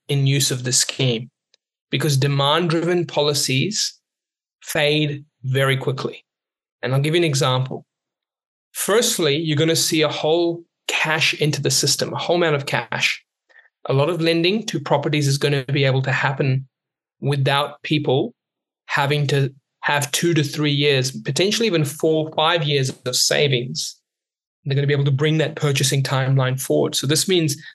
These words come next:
the buyers of today are gonna be combined with the buyers of next year, the year after, and potentially even the year after that, to all be able to transact over this next twelve months. Now, yes, they're not in the best of conditions of borrowing capacity, but whoever can fit that mark is gonna see a lot of activity.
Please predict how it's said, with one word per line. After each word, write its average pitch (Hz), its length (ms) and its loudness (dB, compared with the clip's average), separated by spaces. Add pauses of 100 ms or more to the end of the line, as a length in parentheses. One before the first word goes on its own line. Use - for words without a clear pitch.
(100)
the 139 80 -2
buyers 143 380 2
of 139 100 -2
today 143 520 0
are 147 120 -4
gonna 139 180 0
be 139 120 2
combined 135 500 0
with 139 100 0
the 135 80 0
buyers 135 500 0
of 127 100 0
next 135 340 0
year, 180 160 2
the 156 100 0
year 139 260 2
after, 156 300 0
and 156 100 -2
potentially 170 380 0
even 156 140 0
the 143 60 0
year 143 140 2
after 131 280 0
that, 135 280 0 (300)
to - 80 -4
all 156 260 0
be 151 140 0
able 139 200 -2
to 143 60 -2
transact 135 680 0
over 139 220 0
this 135 200 0
next 135 220 0
twelve 131 240 0
months. - 440 -4 (440)
Now, 151 320 0
yes, 190 260 2
they're 180 100 0
not 160 140 2
in 156 120 0
the 151 60 0
best 151 240 2
of - 100 -6
conditions 143 360 2
of 135 100 0
borrowing 170 340 2
capacity, 170 520 0
but 170 160 4
whoever 170 460 0
can 160 280 0
fit 180 300 0
that 151 220 -2
mark 147 420 0
is 139 160 0
gonna 143 220 0
see 139 340 2
a 135 80 -4
lot 135 300 2
of 139 100 2
activity. 135 560 -2